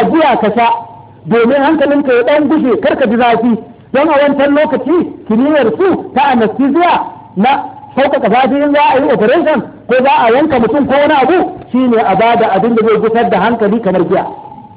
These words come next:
Ya ce, "Allah ya kiyaye, ba zan sha abin da Allah ya haramta ba dan wannan.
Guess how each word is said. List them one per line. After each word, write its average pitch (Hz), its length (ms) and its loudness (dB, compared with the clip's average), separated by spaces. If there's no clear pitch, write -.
Ya 180 180 2
ce, 208 80 0
"Allah 190 320 2
ya 160 80 -4
kiyaye, 190 460 0
ba 170 100 -2
zan 214 240 0
sha 208 200 0
abin 202 180 0
da 190 100 0
Allah 185 180 2
ya 180 140 2
haramta 214 340 -2
ba 269 80 -2
dan 254 160 0
wannan. 214 260 -2